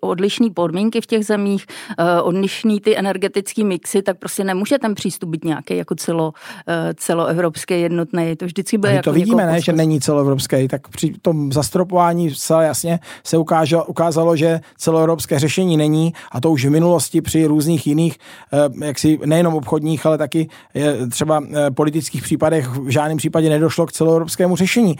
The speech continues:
Speaker 2: Prostě na konci dnu, eh, jsme tady sami za sebe a musíme hájit zájmy, nebo měli bychom hájit zájmy těch lidí, kteří nás zvolili. Tak takhle já bych to celé viděl.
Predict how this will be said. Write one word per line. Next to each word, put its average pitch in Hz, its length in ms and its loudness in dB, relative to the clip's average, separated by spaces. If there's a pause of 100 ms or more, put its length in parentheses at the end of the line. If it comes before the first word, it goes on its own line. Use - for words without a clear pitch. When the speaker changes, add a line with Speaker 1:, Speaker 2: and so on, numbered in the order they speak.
(180)
Speaker 2:
Prostě 185 340 0 (260)
na 143 100 0
konci 165 300 0
dnu, 156 100 0 (280)
eh, 143 520 -2
jsme 156 200 -2
tady 160 200 0
sami 165 260 0
za 156 120 0
sebe 156 340 0
a 165 60 2
musíme 165 360 -2
hájit 151 340 2
zájmy, 160 440 0 (260)
nebo 139 160 0
měli 151 260 4
bychom 175 240 0
hájit 160 300 0
zájmy 160 380 0 (140)
těch - 180 0
lidí, 170 200 0
kteří 170 240 0
nás 185 180 2
zvolili. 185 520 2 (460)
Tak 151 160 -4
takhle 170 260 0
já 170 120 2
bych 170 160 -4
to 165 120 -8
celé 165 300 2
viděl. 147 300 0